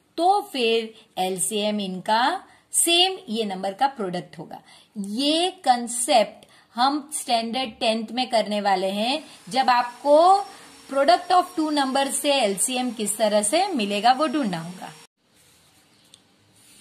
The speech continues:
सिक्स और फ़ाइव। टू थ्री जा फ़ाइव जा, थ्री वन जा फ़ाइव जा और फ़ाइव वन जा वन जा। So हमारा एलसीएम होगा टू into three into five,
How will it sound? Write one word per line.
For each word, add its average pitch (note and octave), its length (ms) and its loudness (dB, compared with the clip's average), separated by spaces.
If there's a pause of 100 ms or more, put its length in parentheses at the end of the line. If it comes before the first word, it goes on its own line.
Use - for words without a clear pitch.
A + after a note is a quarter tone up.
(1080)
सिक्स - 580 -8 (100)
और G3+ 140 -6
फ़ाइव। - 320 -20 (800)
टू B3+ 200 -10 (100)
थ्री G3 240 -10
जा B3+ 200 -8 (320)
फ़ाइव G3 320 -14
जा, - 60 -20 (1300)
थ्री C4 240 -6
वन F#3+ 340 -4
जा B3+ 240 -8 (240)
फ़ाइव E3+ 240 -6
जा E3 220 -16 (180)
और G3+ 80 -10
फ़ाइव F#3+ 480 -12
वन E3 180 -12
जा A3 160 -12 (120)
वन F3+ 200 -12
जा। - 200 -20 (380)
So A3+ 80 -8
हमारा G#3+ 380 -2
एलसीएम G#3 540 -4
होगा A3+ 320 -2 (160)
टू B3 80 -12
into B3 460 -10 (120)
three A#3 260 -12
into A3 280 -10 (120)
five, G3+ 360 -4